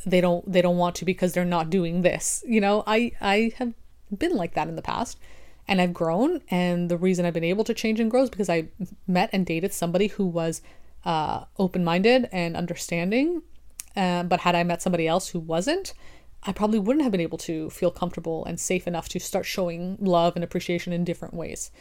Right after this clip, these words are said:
a-, and be able to be more adaptable to how other people want it, right?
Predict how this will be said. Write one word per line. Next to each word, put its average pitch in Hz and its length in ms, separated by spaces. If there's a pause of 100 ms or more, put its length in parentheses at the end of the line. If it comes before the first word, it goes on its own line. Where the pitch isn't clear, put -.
(400)
a-, 156 60
and 175 320
be 196 100
able 214 140
to 208 80
be 180 80
more 175 180
adaptable 165 520
to 175 100
how 160 200
other 160 140
people 160 280
want 156 280
it, - 220
right? 190 260